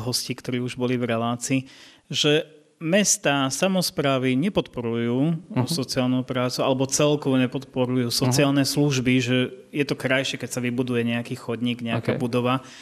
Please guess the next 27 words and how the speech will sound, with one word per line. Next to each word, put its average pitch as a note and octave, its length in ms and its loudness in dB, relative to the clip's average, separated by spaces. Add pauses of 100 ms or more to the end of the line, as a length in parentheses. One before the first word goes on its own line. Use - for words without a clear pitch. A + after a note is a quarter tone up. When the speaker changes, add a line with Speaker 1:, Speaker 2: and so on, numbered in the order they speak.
(300)
Speaker 1:
že B2 160 -4
naozaj B2+ 560 2
investovať C3+ 640 0
do B2+ 320 0
sociálnych B2 480 -2
služieb C3 320 -4
je A#2+ 80 2
náročné. A#2+ 640 -2
Speaker 2:
Mhm. A2+ 480 0 (680)
Speaker 1:
Ako - 260 -2
to D3 160 0
vidíte A#2+ 380 -2
vy? G#2+ 100 0
Speaker 2:
No, A3+ 80 0
takže F#3 240 2
tam E3 160 4
nie D3+ 140 2
sú B2+ 180 -4
voliči. A#2 400 0 (680)
A, A2+ 680 4
čiže C3+ 640 0
v A#2+ 80 -2
zásade D3 540 4 (240)
tam, C#3+ 240 2
kde C#3 160 6
je - 20 0
volič, B2 380 4